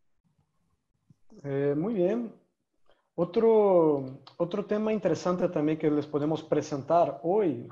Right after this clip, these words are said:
es que hemos creado una página web oficial para Odoo en España. Entonces tenemos aquí una muy buena novedad, ¿no? Que incluso incrementa nuestra participación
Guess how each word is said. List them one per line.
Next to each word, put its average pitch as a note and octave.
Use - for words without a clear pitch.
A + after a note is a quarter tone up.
es D3+
que F#3+
hemos G3+
creado F#3+
una G3
página G3
web F3+
oficial F3
para F#3+
Odoo F3+
en G3
España. F3
Entonces E3+
tenemos F#3
aquí F3
una E3
muy F3+
buena G3
novedad, D#3+
¿no? F#3
Que G3
incluso F3+
incrementa E3
nuestra F3
participación E3